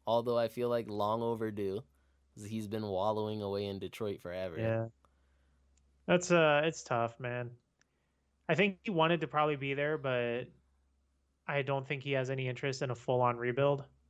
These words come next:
Speaker 1: Yeah, if
Speaker 2: which
Speaker 1: he's
Speaker 2: they're
Speaker 1: been there
Speaker 2: happy to go
Speaker 1: that
Speaker 2: through again.
Speaker 1: long, he clearly enjoyed being in
Speaker 2: Yeah.
Speaker 1: Detroit, but
Speaker 2: And
Speaker 1: yeah.
Speaker 2: to, like, lose, to lose Calvin Johnson and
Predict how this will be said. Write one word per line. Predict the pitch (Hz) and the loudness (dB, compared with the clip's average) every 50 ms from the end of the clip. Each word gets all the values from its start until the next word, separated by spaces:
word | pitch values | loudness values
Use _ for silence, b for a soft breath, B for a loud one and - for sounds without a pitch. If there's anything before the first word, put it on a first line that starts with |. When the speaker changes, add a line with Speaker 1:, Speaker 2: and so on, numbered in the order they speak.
| _ _ _ _ _ | _ _ _ _ _
Speaker 1:
Yeah, | - 165 160 156 156 | 0 4 6 6 6
if | 156 | 4
Speaker 2:
which | 151 180 | 2 0
Speaker 1:
he's | 180 | 2
Speaker 2:
they're | 147 131 | 4 4
Speaker 1:
been | 135 160 165 | 4 2 2
there | 160 156 160 | 2 2 2
Speaker 2:
happy | 147 139 135 | 2 4 4
to | |
go | 127 127 | 4 4
Speaker 1:
that | 127 87 | 4 2
Speaker 2:
through | 85 131 123 | 0 -2 -2
again. | 120 117 117 117 120 120 123 | 2 2 4 4 4 4 4
Speaker 1:
long, | 123 123 123 127 127 127 127 131 | 2 2 0 -2 -4 -6 -6 -8
he | 127 - 117 117 | -12 -14 -16 -16
clearly | - - 127 117 113 113 110 113 110 113 110 110 113 - _ _ _ _ _ _ _ _ _ | -10 -6 -4 -4 -4 -4 -4 -4 -6 -6 -6 -8 -10 -12 _ _ _ _ _ _ _ _ _
enjoyed | 117 117 113 113 107 110 107 107 104 110 107 104 95 92 - | -8 -6 -6 -6 -8 -8 -6 -4 -2 -2 -2 -4 -4 -8 -10
being | 104 101 101 101 104 101 | -8 -8 -6 -6 -6 -6
in | 98 98 | -4 -4
Speaker 2:
Yeah. | 127 117 | -4 -4
Speaker 1:
Detroit, | 95 92 - - - 104 98 98 92 87 - - | -6 -8 -10 -10 -8 -6 -6 -6 -6 -8 -10 -10
but | - 90 87 82 85 85 - _ _ _ _ _ _ _ _ _ _ _ _ _ - _ _ _ _ _ - 101 | -10 -8 -8 -8 -8 -10 -12 _ _ _ _ _ _ _ _ _ _ _ _ _ -20 _ _ _ _ _ -6 -2
Speaker 2:
And | - | 0
Speaker 1:
yeah. | |
Speaker 2:
to, | 151 | 4
like, | 147 139 139 139 135 | 4 4 4 2 0
lose, | 135 127 139 143 147 147 - - - - - - _ | -4 -6 -8 -10 -12 -14 -14 -14 -12 -14 -14 -12 _
to | - | -10
lose | 147 143 151 151 151 - | -4 0 0 0 0 0
Calvin | - 151 147 147 139 139 127 | 0 2 2 2 2 -2 -2
Johnson | 120 127 127 131 127 127 - 131 127 127 123 | -2 0 0 0 -2 -4 -4 -4 -4 -4 -4
and | 120 117 117 113 113 | -6 -8 -8 -10 -12